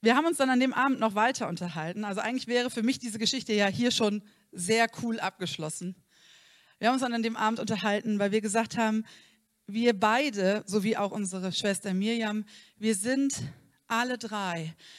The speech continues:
Menschen, in die ganz, ganz viel investiert wurde. Um es vorsichtig auszudrücken, unsere Kindheit war nicht einfach. Und das sage ich jetzt ganz vorsichtig,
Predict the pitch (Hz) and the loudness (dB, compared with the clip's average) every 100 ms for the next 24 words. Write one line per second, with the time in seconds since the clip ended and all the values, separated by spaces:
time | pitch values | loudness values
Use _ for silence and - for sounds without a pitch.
0 | - 202 220 240 247 - 226 220 220 _ | -6 2 4 4 0 -4 -6 -8 -8 _
1 | _ _ 226 214 208 202 - 247 240 254 | _ _ -2 -2 -2 -6 0 2 4 2
2 | 247 - - - 214 208 208 - - 214 | 2 -4 -8 -4 -2 -2 -4 -8 -4 -2
3 | 185 175 170 - _ 220 202 185 180 - | 0 0 -6 -12 _ 0 0 -2 -4 -4
4 | 185 170 165 165 175 190 156 - - - | -4 -4 -6 -8 -6 -10 -12 -18 -20 -20
5 | _ _ _ _ _ _ _ _ _ _ | _ _ _ _ _ _ _ _ _ _
6 | _ _ _ _ _ _ _ _ - - | _ _ _ _ _ _ _ _ -16 -16
7 | - - _ _ - 269 269 - - 302 | -16 -20 _ _ -2 0 0 -2 0 0
8 | 277 - 247 - 208 214 - 214 214 214 | 0 -4 -6 -4 -4 -4 -4 -2 -2 -2
9 | 208 - - - 226 214 208 - 226 208 | -6 -10 -16 -2 0 2 -2 -2 -4 -2
10 | 196 185 180 180 170 - 160 156 - - | -4 -2 -2 -2 -4 -6 -8 -8 -8 -14
11 | - - - _ _ _ _ _ _ _ | -16 -20 -20 _ _ _ _ _ _ _
12 | _ _ _ _ - 190 214 208 180 180 | _ _ _ _ -4 -2 0 -2 -4 -6
13 | - 185 - - 175 170 - - - | -2 -2 -2 -4 -4 -6 -14 -18 -20